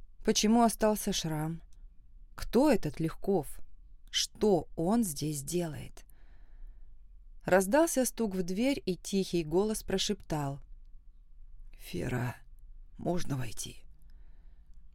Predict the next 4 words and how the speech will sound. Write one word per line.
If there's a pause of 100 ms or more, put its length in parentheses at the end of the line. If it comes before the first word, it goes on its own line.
(480)
Честно
говоря,
когда
Аквилёва